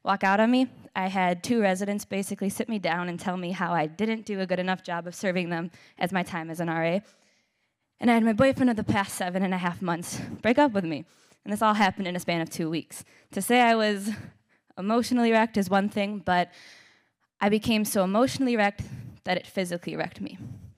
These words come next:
I woke up every day for about two months with searing pains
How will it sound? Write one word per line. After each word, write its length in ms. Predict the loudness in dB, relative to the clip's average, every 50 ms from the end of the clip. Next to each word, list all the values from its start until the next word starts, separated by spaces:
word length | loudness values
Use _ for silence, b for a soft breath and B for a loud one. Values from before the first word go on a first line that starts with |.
| _ _ _ -2
I 100 | 0 2
woke 200 | 2 0 0 0
up 140 | -2 -2 -2
every 220 | -2 0 0 0 2
day 180 | 4 2 2
for 120 | 4 4 4
about 260 | 4 4 4 2 0
two 160 | -2 0 0
months 400 | 0 0 0 -2 -4 -6 -12 -16 B B B B B B B
with 140 | -4 -4 -4
searing 380 | -4 -4 -2 -2 -2 -2 -2
pains 480 | -2 -2 -2 -2 -4 -8 -12 -14 -16